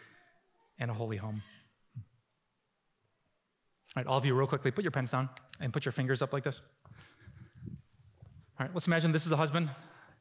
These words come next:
and this is a wife. Every single day in a relationship,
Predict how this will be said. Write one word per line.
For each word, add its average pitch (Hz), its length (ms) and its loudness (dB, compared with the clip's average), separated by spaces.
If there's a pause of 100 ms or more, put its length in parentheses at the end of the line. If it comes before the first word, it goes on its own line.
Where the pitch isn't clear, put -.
(160)
and 139 100 0
this 143 80 2
is 139 60 0
a 131 40 2
wife. 131 280 0 (1900)
Every 175 200 2
single 226 240 6
day 160 440 6
in 165 120 4
a 156 40 6
relationship, 151 680 4